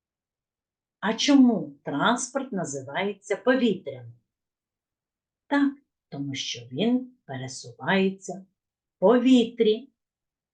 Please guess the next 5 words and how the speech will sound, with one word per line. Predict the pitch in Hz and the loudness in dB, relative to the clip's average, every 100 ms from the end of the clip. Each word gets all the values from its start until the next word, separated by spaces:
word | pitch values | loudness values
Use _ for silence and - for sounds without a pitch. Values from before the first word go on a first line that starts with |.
| _ _ _ _ - | _ _ _ _ -16
А | 156 | -14
чому | 151 - 147 139 | -10 -10 -10 -10
транспорт | 135 147 165 190 - 226 - | -4 -2 -2 -4 -2 -2 -2
називається | 202 190 143 147 180 196 - 226 208 190 | -8 -6 -8 -4 -2 -4 -4 -4 -4 2
водним? | 262 226 - - | 4 6 4 -6